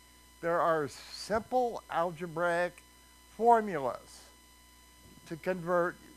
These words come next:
any two to the third. So if I took the astronomical distance and the eccentricity, you get the maximum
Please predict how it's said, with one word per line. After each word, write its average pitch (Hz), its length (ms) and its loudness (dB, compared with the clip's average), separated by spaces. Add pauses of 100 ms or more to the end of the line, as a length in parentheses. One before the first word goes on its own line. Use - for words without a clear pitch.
(180)
any 175 220 -4
two 180 600 0 (540)
to - 100 -4
the 170 160 -6
third. 185 440 0 (1160)
So 170 420 4
if - 60 -12
I 165 160 0
took 185 340 -2 (140)
the 143 300 -8 (720)
astronomical 185 840 -2 (280)
distance 190 800 -2 (460)
and 160 120 -8
the 160 140 -4
eccentricity, 190 1120 -4 (360)
you 131 100 -6
get 131 380 -4
the 151 80 -8
maximum 160 760 -4